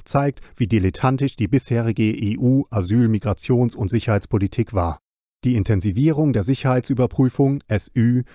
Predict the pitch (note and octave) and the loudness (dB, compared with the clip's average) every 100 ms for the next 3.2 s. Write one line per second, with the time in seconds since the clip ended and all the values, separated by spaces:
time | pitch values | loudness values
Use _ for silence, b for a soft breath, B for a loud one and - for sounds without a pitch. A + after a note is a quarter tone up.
0 | b A#2+ - B2 B2 A#2 B2 - G2+ - | b -8 -2 0 0 0 -2 -2 -6 -2
1 | D3 D3 - C3 C3 - B2+ B2+ A#2+ - | 0 0 -2 -2 -2 0 0 2 0 0
2 | A#2+ B2 - A#2+ - A2+ G2+ G#2+ C3 - | 0 0 0 -2 0 0 2 0 -2 -4
3 | C3+ C3 | -2 -2